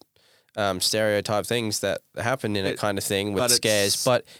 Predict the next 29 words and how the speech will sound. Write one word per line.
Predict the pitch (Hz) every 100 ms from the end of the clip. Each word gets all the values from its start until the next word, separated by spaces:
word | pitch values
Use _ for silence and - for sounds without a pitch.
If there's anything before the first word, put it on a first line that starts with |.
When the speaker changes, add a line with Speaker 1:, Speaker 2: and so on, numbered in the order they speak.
| -
Speaker 2:
it | 110
has | 127
a | 123
plot. | - 113 110 104
It | 101
has | 104 98
a | 104
Speaker 1:
it's | 151 -
a | 165
very | 135 127 123 127
interesting | 101 98 95 - 107 104
plot. | - 277 - _ _ _ _ -
Speaker 2:
And | 113
it's, | - -
yeah, | 131
you | 120
don't, | 123
again, | - 147 113
you |
don't | 123 -
probably | - 117
see | 107 104
horror | - 120
movies | 135 95 90
like | 90 -
this | 90 -
much | 92 85
more | 92 92
anymore. | 90 90